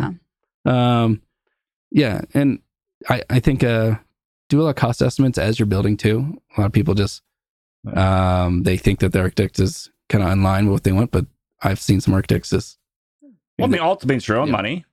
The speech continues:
Speaker 3: You always wanna make sure that it's your own money that you, you know, you are spending it the way you want to.
Speaker 2: Yeah.
Speaker 3: And it's different than you're advising someone versus, "Hey, this is my own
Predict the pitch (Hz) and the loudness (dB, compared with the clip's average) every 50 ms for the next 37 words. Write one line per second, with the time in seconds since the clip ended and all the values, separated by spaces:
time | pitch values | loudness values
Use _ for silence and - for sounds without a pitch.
0 | _ _ - - - 98 101 107 101 110 113 110 104 98 - - 104 110 113 104 | _ _ -8 -4 -2 -2 0 0 0 0 -2 -2 -2 -4 -4 -2 -2 -2 0 0
1 | 101 104 104 98 - _ _ _ _ _ - 101 92 - 107 107 104 101 95 98 | 0 0 0 -2 -4 _ _ _ _ _ -6 -4 -2 0 0 0 2 0 0 0
2 | 123 113 110 98 104 104 107 107 101 98 87 - - _ _ _ _ _ _ - | 0 0 0 0 0 0 0 0 -2 -4 -6 -8 -12 _ _ _ _ _ _ -4
3 | 90 85 73 78 104 98 - - - 98 98 95 90 92 - _ _ _ _ _ | -4 -2 -2 -2 -4 -4 -6 -4 -2 -2 0 -2 -4 -6 -12 _ _ _ _ _
4 | _ _ _ _ _ _ _ _ _ _ _ _ _ _ _ _ _ _ - - | _ _ _ _ _ _ _ _ _ _ _ _ _ _ _ _ _ _ -8 -4
5 | 101 101 101 101 - - - 139 113 117 117 117 - 117 117 123 123 120 131 185 | -2 -2 -2 -2 -4 -2 -4 -2 0 0 -2 -2 0 0 2 2 2 0 0 -2
6 | 196 - - - - - _ - - 92 85 - _ _ - - 110 107 107 - | -2 -2 -4 -6 -6 -10 _ -4 -4 -4 -4 -4 _ _ -6 -4 -2 -2 -2 -2
7 | - - 117 - 120 117 110 113 110 107 107 107 104 98 101 107 113 107 113 113 | -2 -2 -2 0 0 0 0 0 0 0 -2 -2 -2 -2 -2 -4 -4 -4 -2 -2
8 | 123 127 120 117 117 - 175 170 113 - - 123 123 165 170 101 90 82 | -2 0 -2 -2 -2 -2 -2 -4 -4 -4 -2 -2 -2 -2 -2 -6 -8 -10